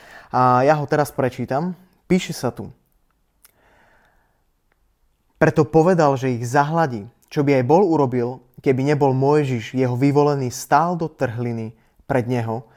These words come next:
aby odvrátil jeho rozpálený hnev, aby nezahubil.“ To je žalm sto šesť dvadsaťtri. A chcem ti povedať, že toto je príbeh, kde sa Boh veľmi nahneval na Izrael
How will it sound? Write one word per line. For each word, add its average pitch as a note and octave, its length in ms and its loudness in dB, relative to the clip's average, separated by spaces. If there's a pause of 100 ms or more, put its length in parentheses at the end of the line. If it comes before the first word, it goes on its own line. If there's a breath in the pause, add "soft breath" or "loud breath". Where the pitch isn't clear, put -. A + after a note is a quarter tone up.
(240 soft breath)
aby B2 320 0
odvrátil D#3 560 2
jeho A#2 320 -2
rozpálený D3 640 -4
hnev, A2+ 400 -8 (160)
aby A#2 240 -6
nezahubil.“ A2 560 -8 (880 soft breath)
To C#3 80 0
je B2 160 4
žalm C3 240 0
sto C#3 240 -6
šesť A#2 240 -8
dvadsaťtri. B2+ 480 -8 (800 soft breath)
A C3+ 400 -2 (160)
chcem A3+ 240 0
ti - 80 -8
povedať, D#3+ 560 0 (580 soft breath)
že C3 420 -2
toto E3+ 320 0
je F3 140 0
príbeh, C3 580 0
kde B2+ 240 -8
sa C3 160 -4
Boh C#3 160 0
veľmi D3+ 400 0
nahneval C#3+ 460 -4
na - 80 -10
Izrael C3 500 -4